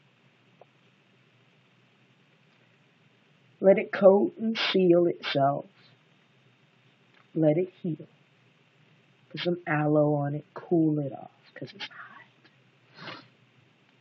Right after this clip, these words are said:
Great yarn. We're gonna pull it back in to its perspective. Great yin. Because know this,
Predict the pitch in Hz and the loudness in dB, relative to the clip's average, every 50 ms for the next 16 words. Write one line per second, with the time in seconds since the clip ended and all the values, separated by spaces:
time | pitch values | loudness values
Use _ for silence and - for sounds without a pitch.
0 | _ _ _ _ _ _ _ - 165 165 160 151 - - 151 151 170 160 151 139 | _ _ _ _ _ _ _ -2 0 2 2 0 0 -2 0 2 4 4 4 2
1 | 139 135 - - - - _ _ _ _ _ _ _ _ _ _ _ _ _ _ | -2 -8 -12 -16 -20 -20 _ _ _ _ _ _ _ _ _ _ _ _ _ _
2 | _ _ _ _ _ _ _ _ _ _ _ _ _ _ _ _ _ _ _ _ | _ _ _ _ _ _ _ _ _ _ _ _ _ _ _ _ _ _ _ _
3 | _ - 156 143 143 151 139 139 143 - - 170 165 165 - - 185 180 185 - | _ -6 -6 -4 -2 -2 -4 -4 -6 0 2 4 4 4 2 4 4 4 4 4
4 | - 190 196 196 196 202 202 220 - _ _ _ _ _ _ _ _ _ _ _ | 2 -2 -2 -2 -2 -4 -6 -10 -12 _ _ _ _ _ _ _ _ _ _ _
5 | _ _ _ _ - 196 170 160 156 - - - - 214 - - - - - - | _ _ _ _ 2 4 4 4 4 0 -8 -8 -8 -8 -4 -4 -4 -4 0 2
6 | 208 196 - - _ _ - - - - _ _ - - _ _ _ _ _ _ | 2 2 2 -4 _ _ -10 -10 -10 -10 _ _ -20 -20 _ _ _ _ _ _
7 | _ _ _ _ - - 180 170 156 - - 160 151 147 - - - - _ _ | _ _ _ _ 2 4 4 4 4 2 0 -2 -2 -2 -4 -6 -12 -16 _ _
8 | _ _ _ _ _ _ _ _ _ _ _ _ _ _ _ _ _ - - _ | _ _ _ _ _ _ _ _ _ _ _ _ _ _ _ _ _ -20 -20 _
9 | _ _ _ _ _ _ _ _ _ _ - - - - _ _ - - 180 208 | _ _ _ _ _ _ _ _ _ _ -20 -20 -20 -20 _ _ -12 -10 0 2
10 | 175 156 165 165 165 165 185 196 175 233 226 226 - - | 2 4 6 8 10 10 10 10 8 6 2 2 0 -8